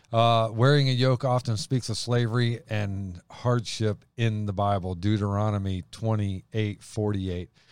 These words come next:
"Therefore you shall serve your enemies, whom the Lord will send against you in hunger, in thirst, in nakedness, and in need of everything, and he will put a yoke of iron on your neck until he has destroyed you."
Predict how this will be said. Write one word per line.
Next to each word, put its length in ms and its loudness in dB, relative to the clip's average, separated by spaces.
"Therefore 360 2
you 120 2
shall 180 0
serve 380 0
your 120 0
enemies, 540 -2
whom 120 -2
the 80 -2
Lord 240 2
will 120 0
send 280 -2
against 460 -4
you 160 -2
in 220 -6
hunger, 420 0
in 220 -4
thirst, 380 0
in 180 -6
nakedness, 560 -6
and 160 -4
in 180 -6
need 240 -2
of 140 -4
everything, 520 -4
and 120 -8
he 160 -4
will 140 -4
put 220 -4
a 120 -2
yoke 320 -2
of 180 -8
iron 400 -2
on 240 -6
your 140 -6
neck 340 -6
until 300 -6
he 160 -4
has 240 -6
destroyed 720 -4
you." 240 -10